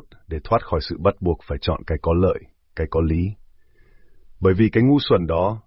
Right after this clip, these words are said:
cái caprice một đó, thưa quý vị, có khi trong thực tế lại là cái lợi hơn tất cả mọi thứ trên đời này cũng nên, nhất là trong một vài trường hợp.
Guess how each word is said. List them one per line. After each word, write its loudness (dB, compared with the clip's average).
cái -4
caprice 0
một -4
đó, -2
thưa -2
quý 0
vị, 4
có 4
khi 4
trong 2
thực -6
tế 2
lại 0
là 0
cái 2
lợi 4
hơn 0
tất 2
cả 2
mọi -6
thứ -2
trên 0
đời 0
này -2
cũng -4
nên, 0
nhất 4
là 4
trong 0
một -4
vài 0
trường -4
hợp. -4